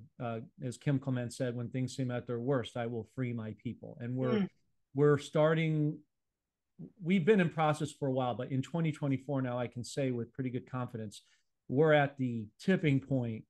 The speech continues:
Speaker 1: as to where the wheat and the tares will separate. So that's the, the genesis of the difference between the two.
Speaker 2: So in order for this, uh, global reset to happen, does the, um, uh, the currency, the fiat currency,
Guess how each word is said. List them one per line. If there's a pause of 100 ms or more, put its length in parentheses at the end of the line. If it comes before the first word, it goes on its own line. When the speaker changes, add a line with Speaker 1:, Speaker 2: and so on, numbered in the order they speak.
(260)
Speaker 1:
as
to
where
the
wheat
and
the
tares
will
separate.
So
that's (240)
the, (240)
the
genesis
of
the
difference
between
the
two. (720)
Speaker 2:
So
in
order
for
this,
uh,
global
reset
to
happen, (540)
does
the,
um, (460)
uh, (300)
the
currency,
the
fiat
currency,